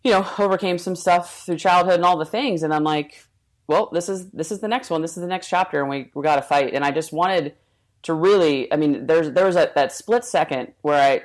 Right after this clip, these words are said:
I, I could react to that, "You have cancer." And the first thing that came out of my mouth was looking at my mom being like, "I, I got this because I don't want you to worry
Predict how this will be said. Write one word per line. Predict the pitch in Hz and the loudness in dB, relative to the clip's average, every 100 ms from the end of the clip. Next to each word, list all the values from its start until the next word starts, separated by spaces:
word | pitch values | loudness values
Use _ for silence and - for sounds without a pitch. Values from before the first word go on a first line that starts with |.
| - 143 | -2 0
I, | |
I | 139 | 0
could | 170 139 | -2 0
react | 143 135 - - | 4 4 2 -2
to | |
that, | 135 123 - _ - | 0 0 -2 _ -14
"You | 135 139 131 | -6 -4 -2
have | 135 123 | -2 -2
cancer." | - 117 95 - - _ _ _ _ _ - | -4 -12 -12 -14 -16 _ _ _ _ _ -6
And | 147 139 131 127 131 - _ _ | -2 -2 -2 -4 -6 -12 _ _
the | 143 147 139 - _ | -10 -4 -4 -6 _
first | - - 185 - 185 | -6 0 0 0 -2
thing | 180 | -2
that | 147 | 0
came | 170 151 | -2 0
out | 147 | 2
of | |
my | 139 131 | 0 0
mouth | 135 117 113 - | 0 0 -2 -10
was | - 131 127 - | -4 -4 -4 -6
looking | 143 143 | -4 -2
at | |
my | 135 | -2
mom | 135 127 | 0 -2
being | 123 | -4
like, | 120 - | -6 -6
"I, | 127 131 - - | -6 -6 -12 -8
I | 135 | -2
got | 139 - | -2 -2
this | 107 - - - | -6 -10 -18 -10
because | 143 151 131 120 - _ 127 | -6 -2 -2 -4 -16 _ 0
I | |
don't | 185 | 2
want | 214 196 | 2 2
you | |
to | 196 | 2
worry | 180 170 143 139 139 | 4 4 2 0 -6